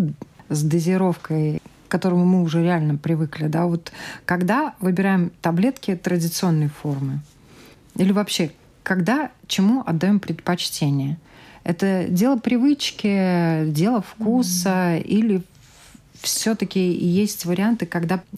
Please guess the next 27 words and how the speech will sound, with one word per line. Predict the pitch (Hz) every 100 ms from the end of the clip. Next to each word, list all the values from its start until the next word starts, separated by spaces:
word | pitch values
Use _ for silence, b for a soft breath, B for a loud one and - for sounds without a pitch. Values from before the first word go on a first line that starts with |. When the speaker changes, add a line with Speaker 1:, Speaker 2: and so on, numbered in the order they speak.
| -
Speaker 1:
предпочтительнее, | - 170 170 - 202 190 180 170 160
ну | 208 180
вот, | 156 - -
э, | 160 156 151 147 170 170 - -
классическую | - 185 294 - - - 180
таблетку, | - 175 170 160 -
назовём | 160 151 160 156
её | 151
так, | 151 151 160
выпить, | 151 - 156
а | 151
когда | 156 156 165 214 233 B B B B - -
шот | - 196 226 - -
или | 175 190 175 165 156 - _ -
растворимую | 180 160 - 151 156 175 160
форму? | 147 160 151 147 151 - -
Speaker 2:
Я | 196 208
думаю, | 185 233
это | - 220
зависит | 220 220 220 - -
от | 190 - - -
конкретной | 190 180 196 190 180
ситуации, | 185 - 180 208 269 - 180
от | 151
состояния | 175 - 175 175 170 170
здоровья | 165 170 180 240 254
пациента. | 214 - - 165 151 151 156 151